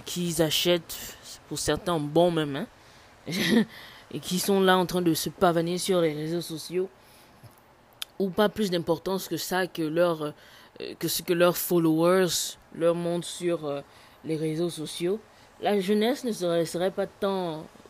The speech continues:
et aussi facilement aveuglée et influencée sur leur vie, leur choix de vie. Je pense que c'est ce qui est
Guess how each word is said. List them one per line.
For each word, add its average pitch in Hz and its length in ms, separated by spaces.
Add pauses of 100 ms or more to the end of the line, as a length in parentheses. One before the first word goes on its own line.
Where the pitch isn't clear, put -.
(180)
et 135 60
aussi 156 400
facilement 170 880 (400)
aveuglée 175 840
et 156 80
influencée 165 640
sur 185 260
leur 165 220
vie, 160 260
leur 180 240
choix 185 260
de 170 100
vie. 151 240 (800)
Je - 80
pense 185 220
que 202 60
c'est 170 140
ce 196 160
qui 180 240 (280)
est 185 240